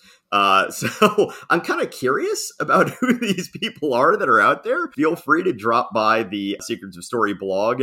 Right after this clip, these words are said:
and, uh, let us know something a little bit about yourself, or go on to iTunes, wherever else you download your stuff, and leave us a bit of a review. Uh, we would very much appreciate it. I'd like to know more about our international listeners,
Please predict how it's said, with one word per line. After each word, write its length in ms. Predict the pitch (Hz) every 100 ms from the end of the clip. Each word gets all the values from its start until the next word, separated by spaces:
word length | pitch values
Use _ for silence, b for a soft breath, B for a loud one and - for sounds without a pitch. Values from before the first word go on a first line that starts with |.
| -
and, 380 | 95 90 87 87 -
uh, 160 | 87
let 180 | 85 95
us 140 | 98 113
know 140 | 95
something 340 | 90 101 101
a 40 | 90
little 160 | 95
bit 100 | 82
about 240 | 80 90 98
yourself, 480 | 127 139 131 - -
or 380 | 110 107 104 107 B _
go 160 | 82 80
on 260 | 78 80
to 420 | - 92 80 78 76 -
iTunes, 440 | 76 - 85 82
wherever 360 | - 82 80 80
else 240 | 82 -
you 80 | 85
download 380 | 80 80 80 73
your 80 | 78
stuff, 400 | - 107 107 -
and 340 | 85 82 80 80 -
leave 240 | 92 101 98
us 140 | 98
a 40 |
bit 160 | 98 95
of 80 | 92
a 20 |
review. 640 | 92 85 85 95 135 330 -
Uh, 260 | 95 95 95
we 100 | 117
would 220 | 135 101
very 220 | 107 127
much 180 | 147 135
appreciate 480 | 123 - 90 104 76
it. 80 | 71
I'd 140 | 76
like 160 | 104 104
to 60 | 104
know 120 | 101
more 200 | 98 110
about 220 | 95 92
our 160 | 92 -
international 500 | 98 98 95 - 90
listeners, 400 | 95 - 55